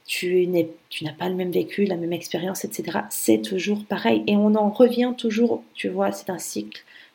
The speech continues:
un cercle fermé, euh, on en revient toujours au même, et donc ça nous mène à créer cette erreur, et le perfectionnisme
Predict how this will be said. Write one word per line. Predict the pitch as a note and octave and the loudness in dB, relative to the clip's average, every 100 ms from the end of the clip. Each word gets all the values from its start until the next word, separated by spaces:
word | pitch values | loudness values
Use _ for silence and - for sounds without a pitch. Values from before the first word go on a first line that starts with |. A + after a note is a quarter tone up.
| _ - | _ -10
un | E3+ D#3+ | -8 -6
cercle | - - G#3+ A3 - | -2 0 0 -4 -10
fermé, | - G3+ E3+ F3 G3 G#3 - - _ | -4 -4 -4 -4 -6 -8 -14 -20 _
euh, | D#3+ D#3 - - | -12 -10 -10 -8
on | F#3+ | -6
en | F#3 | -6
revient | D#3+ F3 | -6 -6
toujours | F#3+ F#3 G3 | -4 -4 -4
au | E3 | -4
même, | E3+ F#3+ E3 - _ _ _ | -4 -4 -8 -12 _ _ _
et | F3 F#3 | -4 -2
donc | E3+ F3 G3+ - - - _ - | -2 -8 -10 -10 -14 -14 _ -20
ça | - F3 | -10 -6
nous | F3 | -2
mène | D#3 D#3 D#3+ - | 0 -2 -4 -8
à | E3 | -14
créer | D#3+ - D3+ D#3+ D#3+ - - | -12 -10 -6 -6 -6 -16 -16
cette | - F3+ - - | -4 -2 -2 -2
erreur, | F3 F3+ G#3 | 0 2 0
et | G#3 | 2
le | D#3+ | 2
perfectionnisme | - A3 - G#3 - E3+ D#3+ D#3 - D#3 | 2 -2 -4 -6 -6 -6 -6 -6 -10 -12